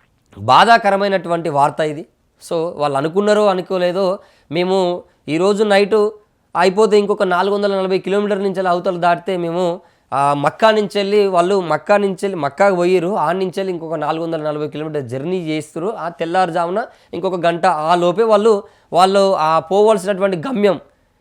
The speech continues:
ఏదైతే మదీనా ఉన్నదో ఆ మదీనా ప్రాంతానికి చేరుకోవాల్సినటువంటి ఉండే పరిస్థితి. కానీ వాళ్ళు అనుకోలే కదా.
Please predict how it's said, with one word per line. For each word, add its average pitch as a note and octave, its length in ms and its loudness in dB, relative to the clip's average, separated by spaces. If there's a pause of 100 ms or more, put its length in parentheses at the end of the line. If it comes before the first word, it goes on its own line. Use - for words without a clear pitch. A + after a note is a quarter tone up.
(260)
ఏదైతే F#3+ 240 2
మదీనా F#3 440 6
ఉన్నదో E3 280 2
ఆ A#3+ 140 2
మదీనా G3 380 2
ప్రాంతానికి G3 600 -2 (120)
చేరుకోవాల్సినటువంటి E3+ 1040 -2 (280)
ఉండే G3 380 0
పరిస్థితి. C#3 440 -2 (120)
కానీ F#3 460 -2
వాళ్ళు C#3+ 200 -2
అనుకోలే D#3 320 0
కదా. G#2+ 200 -4